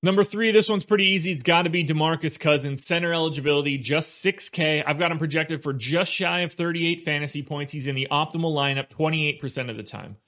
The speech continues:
We know we're gonna be without Christian Wood for a pretty extended amount of time, so that's giving DeMarcus Cousins thirty minutes at the center spot, one point two five fantasy points per minute, fourteen points, eleven boards, two and a half stocks.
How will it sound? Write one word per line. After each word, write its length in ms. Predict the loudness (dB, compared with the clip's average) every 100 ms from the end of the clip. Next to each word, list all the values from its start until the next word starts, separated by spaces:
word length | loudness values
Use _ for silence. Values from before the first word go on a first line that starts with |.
| _
We 80 | -2
know 140 | 2
we're 80 | 2
gonna 160 | 2 2
be 100 | 2
without 320 | 2 0 0
Christian 320 | -2 -2 -2
Wood 220 | -2 -2
for 120 | -2 -4
a 60 |
pretty 240 | -2 -2 0
extended 460 | -2 -2 -2 -2
amount 240 | -2 -4 -6
of 80 |
time, 260 | -6 -6 -6
so 120 | -2
that's 200 | -2 -2
giving 180 | -4 -4
DeMarcus 400 | -4 -4 -4 -4
Cousins 360 | -2 -2 -6 -6
thirty 320 | -4 -2 -2
minutes 300 | -2 -2 -4
at 100 | -8
the 80 | -6
center 320 | -4 -4 -4
spot, 360 | -2 -4 -4 -12 -20 -4
one 240 | -2 -2
point 240 | -2 -4
two 180 | -4 -6
five 320 | -2 0 0
fantasy 380 | 0 -2 -4 -6
points 260 | -6 -8 -8
per 80 | -8
minute, 280 | -6 -6 -6
fourteen 500 | -4 -4 -4 -4 -4
points, 360 | -2 -2 -2
eleven 460 | -4 0 0 0 -4
boards, 420 | -2 -2 -2 -4
two 240 | -8 -4 -2
and 80 |
a 60 | -2
half 280 | -2 -2 -4
stocks. 580 | -6 -4 -2 -4 -8